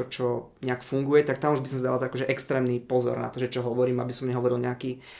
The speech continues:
nejaký bullshit. Čiže asi to je taká kombinácia toho, že, že som opatrný v tých vyjadreniach a plus záleží o tom, že o čom hovorím, že, že keď mi na tom nejako,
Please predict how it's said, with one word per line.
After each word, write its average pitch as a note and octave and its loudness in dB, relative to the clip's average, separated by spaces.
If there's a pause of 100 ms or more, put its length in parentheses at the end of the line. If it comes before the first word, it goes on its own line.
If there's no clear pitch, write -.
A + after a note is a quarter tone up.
(260)
nejaký B2+ 0
bullshit. B2 2
Čiže D3+ 2
asi D#3 4
to E3 2
je D#3 4
taká C#3+ 2
kombinácia C#3 2
toho, C3+ 2
že, B2+ 4 (240)
že C3+ 0
som C#3 2
opatrný C#3 4
v C3+ -4
tých C#3 2
vyjadreniach C3 4
a B2 0
plus C3 0 (400)
záleží C3+ 4
o C3+ 4
tom, C3+ 0
že B2+ 2
o B2 4
čom A#2+ -2
hovorím, A#2+ -2
že, B2 -6
že B2 -6
keď B2 -4
mi B2+ 0
na A#2 -4
tom B2 -2
nejako, A#2+ -4